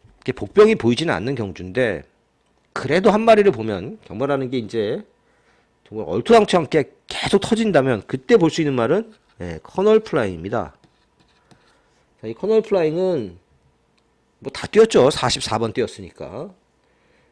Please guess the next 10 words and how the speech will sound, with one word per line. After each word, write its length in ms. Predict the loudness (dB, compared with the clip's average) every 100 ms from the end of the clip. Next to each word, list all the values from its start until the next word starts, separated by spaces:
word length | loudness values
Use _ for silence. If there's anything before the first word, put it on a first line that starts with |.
| _ -4
근데 140 | -2
이 60 | 0
말이 560 | 2 2 2 -2 -6 _ -16
한 340 | -10 -6 2
번씩 280 | 2 2 -4
이제 500 | -4 -2 -2 -4 -10 _ _ _ _
발주를 400 | -6 -4 -2 -4
잘하면 600 | -2 0 2 2 2 -2 _ _ _ _ _ _ _ _ _ _ _ -10
선입권에서 520 | -4 -2 2 2 2
전개하면서 840 | 0 0 0 0 -2 -2 -2 -4